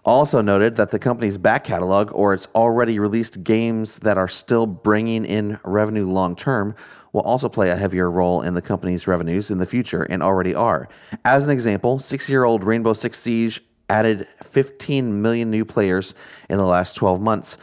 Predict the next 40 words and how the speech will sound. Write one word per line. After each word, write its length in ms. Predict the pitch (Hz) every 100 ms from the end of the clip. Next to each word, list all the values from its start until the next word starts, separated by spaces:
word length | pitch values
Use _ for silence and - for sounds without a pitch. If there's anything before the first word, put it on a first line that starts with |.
| - - _ -
growing 400 | 104 127 127 123
to 120 | 98
seventy 400 | - 110 107 110
million 300 | 101 98 98
total 260 | 107 98
players 360 | 104 90 85 87
since 200 | 92 -
launch, 340 | 101 101 101 - _ -
and 120 | 92
is 80 | 90
still 180 | 107 95
a 60 |
major 340 | 92 98 98 95
revenue 360 | 98 98 95
driver 300 | 87 82 82
for 140 | 82 90
the 80 | 82
publisher. 500 | 117 95 - - - _ _ _ _ - - _
Quote, 220 | - 139
"We 120 | 135 139
are 60 |
continuing 420 | 135 139 156 160 151
to 140 | 120
move 600 | 110 117 131 131 131 123 - -
toward 440 | 123 110 110 101 - _
an 120 | 104
increasingly 600 | 101 95 131 123 120 110
pronounced 580 | 101 101 101 110 - - _
res-, 340 | 95 95 - - _ _ _ _ _
recurrence 580 | - 101 147 123 101 -
of 180 | - 101
our 100 | 95
revenues 500 | 104 104 90 87 87 - - -
on 100 | -
the 60 | 92
back 300 | 82 95 98
of 140 | 87
growing 260 | 101 95 92
audiences. 600 | 98 110 90 85 - -
Therefore, 520 | 120 139 90 80